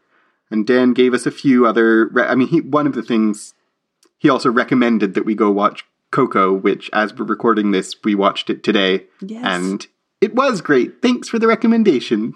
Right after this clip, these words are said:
Speaker 1: We
Speaker 2: Yep.
Speaker 1: got recommendations of that from lots of places, not just you. But thank you for that feedback and that recommendation.
Speaker 2: Mm-hmm. First impressions on Coco?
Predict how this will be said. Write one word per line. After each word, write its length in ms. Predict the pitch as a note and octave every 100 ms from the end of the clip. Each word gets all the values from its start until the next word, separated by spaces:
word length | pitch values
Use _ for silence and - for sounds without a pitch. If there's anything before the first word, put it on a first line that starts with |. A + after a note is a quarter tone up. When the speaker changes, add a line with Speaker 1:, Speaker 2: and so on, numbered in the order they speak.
| _
Speaker 1:
We 120 | C3+ G#2+
Speaker 2:
Yep. 200 | F#3+ A2+
Speaker 1:
got 240 | - -
recommendations 800 | G#2 G2+ A2 G#2+ G#2 - - -
of 120 | -
that 260 | G#2+ G2+ -
from 360 | A2 A2+ A2
lots 280 | G#2+ - -
of 120 | A2+ -
places, 360 | - C3 -
not 200 | B2 -
just 280 | - - -
you. 260 | - - -
But 260 | - - _ _ _ _ _ _ _ _ _ -
thank 220 | A2+ -
you 60 | A#2+
for 240 | C3+ B2 B2
that 260 | A#2+ -
feedback 520 | - A2+ G#2 G2+ G#2 A2+
and 120 | G#2+
that 120 | G#2+
recommendation. 800 | A2+ C3+ A#2+ G#2+ F2 G#2 A#2+ F3
Speaker 2:
Mm-hmm. 360 | E3+ F3+ D3+ D3 - _ _ _ _ _ _ _ _ -
First 180 | F#3+
impressions 460 | F#3+ G3 F#3+ G3+ F#3+
on 140 | G3
Coco? 380 | G3+ G3+ A#3+ A#3+